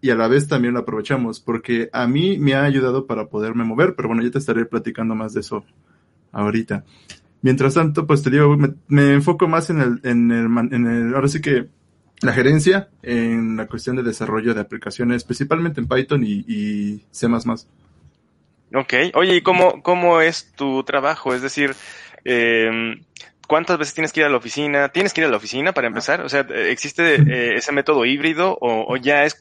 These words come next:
Speaker 2: completamente desde casa? ¿Cómo, cómo lo estás viviendo?
Speaker 1: Eh, ahorita es completamente desde casa, aunque depende también del cliente. Tenemos proyectos que a veces te, te dicen,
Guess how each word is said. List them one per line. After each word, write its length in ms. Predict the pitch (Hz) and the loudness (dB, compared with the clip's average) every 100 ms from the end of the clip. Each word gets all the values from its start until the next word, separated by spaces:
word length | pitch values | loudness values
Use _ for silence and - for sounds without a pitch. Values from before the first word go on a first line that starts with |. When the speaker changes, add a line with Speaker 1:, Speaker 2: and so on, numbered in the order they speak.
| _ | _
Speaker 2:
completamente 560 | 123 120 131 135 139 143 | -4 -2 -2 -2 -2 -2
desde 240 | 120 113 | -2 -2
casa? 280 | 131 139 151 | -2 -2 -4
¿Cómo, 420 | 165 170 165 147 | -2 0 0 -2
cómo 640 | 165 170 160 151 123 110 | -2 0 2 2 2 0
lo 100 | 107 | -2
estás 300 | 123 - 139 | -4 -2 -2
viviendo? 460 | 135 127 127 110 92 _ _ _ _ _ _ - - _ | -2 -2 -2 -4 -10 _ _ _ _ _ _ -20 -20 _
Speaker 1:
Eh, 360 | 143 165 175 180 | 2 4 8 8
ahorita 340 | 180 214 220 233 | 6 4 4 2
es 120 | 233 | 2
completamente 640 | 185 151 156 165 156 151 | 0 0 -2 0 0 2
desde 240 | 147 120 110 | 2 2 0
casa, 260 | 135 143 | 0 0
aunque 560 | 131 135 139 143 143 147 | -2 0 2 4 4 4
depende 340 | 151 151 196 | 2 2 0
también 240 | 208 131 139 | 0 0 0
del 140 | 139 | -2
cliente. 400 | 139 135 131 113 | -2 -4 -2 -4
Tenemos 400 | - 131 147 190 | -4 -4 -2 -4
proyectos 480 | - 123 127 160 151 | -2 -2 -2 -4 -4
que 120 | 135 | -2
a 20 | |
veces 240 | 113 123 - | -2 -2 -4
te, 220 | 120 110 | -2 -4
te 140 | 107 113 | -4 -2
dicen, 540 | 120 139 131 123 107 | -2 0 -2 0 -2